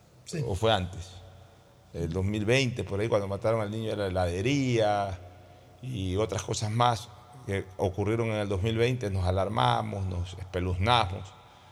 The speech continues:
Speaker 2: Pero después, en el dos mil veintiuno, creció más la violencia y en el dos mil veintidós también mucho más. Y cuando pensábamos en el dos mil veintidós que ya no se podía soportar más violencia, ahora, eh, e-, esto ha crecido exponencialmente. Esto ya es brutal.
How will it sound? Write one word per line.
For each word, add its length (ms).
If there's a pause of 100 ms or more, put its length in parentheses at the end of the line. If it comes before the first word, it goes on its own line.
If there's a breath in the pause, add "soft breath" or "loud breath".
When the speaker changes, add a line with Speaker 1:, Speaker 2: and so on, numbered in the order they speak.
(520 loud breath)
Speaker 2:
Pero 180
después, 300
en 60
el 60
dos 100
mil 120
veintiuno, 420
creció 380
más 260
la 80
violencia 640
y 80
en 80
el 80
dos 120
mil 120
veintidós 480
también 460 (540 loud breath)
mucho 320
más. 240
Y 20
cuando 260
pensábamos 540
en 60
el 60
dos 120
mil 100
veintidós 380
que 80
ya 100
no 80
se 100
podía 260
soportar 460
más 180
violencia, 520 (280)
ahora, 520 (500)
eh, 260
e-, 260
esto 220
ha 60
crecido 340
exponencialmente. 960
Esto 160
ya 100
es 120
brutal. 320